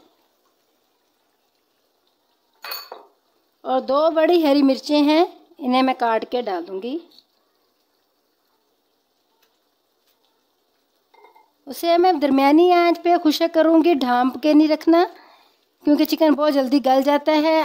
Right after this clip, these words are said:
अब इसका पा-, दही का पानी खुश्क करना है और इसे मैंने अब जितना हमने मसाला रखना है वहाँ तक इसे मैं फ्राई करूँगी।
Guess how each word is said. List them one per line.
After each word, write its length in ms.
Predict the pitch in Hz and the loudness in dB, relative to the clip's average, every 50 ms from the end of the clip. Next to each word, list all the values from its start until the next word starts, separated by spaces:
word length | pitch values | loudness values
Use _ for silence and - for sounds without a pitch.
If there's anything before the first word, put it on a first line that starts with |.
| - | -2
अब 200 | - 285 294 262 | -4 -4 -2 -2
इसका 220 | 294 277 - 254 233 | -2 -2 0 -2 -4
पा-, 220 | - 277 262 247 | -2 -2 -2 -2
दही 240 | 226 233 240 247 277 | -2 -2 -2 0 0
का 120 | 269 302 294 | -2 -2 -4
पानी 280 | 294 262 233 226 247 269 | -2 -2 -2 0 -2 0
खुश्क 300 | - 302 294 - 320 330 | 0 0 0 0 -2 -2
करना 300 | - 294 285 294 294 302 | 0 0 2 2 2 2
है 300 | 311 285 311 320 320 320 | 2 2 0 0 0 0
और 220 | 320 247 254 247 254 | -2 -2 -2 0 0
इसे 260 | 262 247 - - 277 269 | -2 -2 -2 -2 -2 0
मैंने 380 | 269 254 240 240 254 277 339 - - - - - - - - _ _ _ - | 2 0 0 2 0 0 -2 -4 -6 -18 -20 -20 -20 -20 -20 _ _ _ -14
अब 340 | - 254 254 226 254 247 - | -12 -10 -8 -6 -6 -6 -6
जितना 400 | - 247 240 - 277 277 285 285 277 | -6 -8 -4 0 0 2 2 2 0
हमने 280 | 277 254 254 254 254 | 0 2 2 2 2
मसाला 400 | 262 247 - 262 233 220 226 233 | 0 0 -2 -2 -4 -2 0 0
रखना 320 | 233 226 226 - 254 254 254 | 0 -2 -2 -4 -4 -2 -4
है 280 | 247 233 269 285 294 277 | -4 -4 -2 -2 -2 -2
वहाँ 420 | - 240 214 214 208 220 233 226 - | -2 -4 -6 -6 -4 -4 -4 -4 -4
तक 120 | 240 240 - | -6 -6 -6
इसे 220 | 247 226 - 233 220 | -8 -6 -4 -4 -4
मैं 140 | 214 226 233 | -2 -4 -6
फ्राई 280 | 233 - 214 196 202 | -4 -6 -6 -6 -6
करूँगी। 440 | 202 - 214 208 208 220 220 269 302 | -8 -8 -8 -8 -8 -6 -6 -6 -6